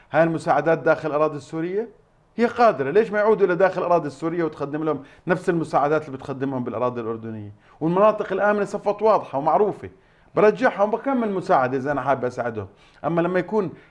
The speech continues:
الدولة السورية مصلحتها عودة اللاجئين، لأنه عودة اللاجئين يعني عودة الحياة،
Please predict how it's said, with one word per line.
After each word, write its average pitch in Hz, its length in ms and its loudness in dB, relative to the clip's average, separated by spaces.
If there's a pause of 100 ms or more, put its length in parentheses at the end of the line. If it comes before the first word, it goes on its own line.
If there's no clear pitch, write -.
(140)
الدولة 202 280 4
السورية 202 380 2
مصلحتها 202 480 0
عودة 156 320 2
اللاجئين، 131 400 0
لأنه 135 200 -2
عودة 180 360 2
اللاجئين 175 500 0
يعني 170 200 0
عودة 151 320 2
الحياة، 151 400 2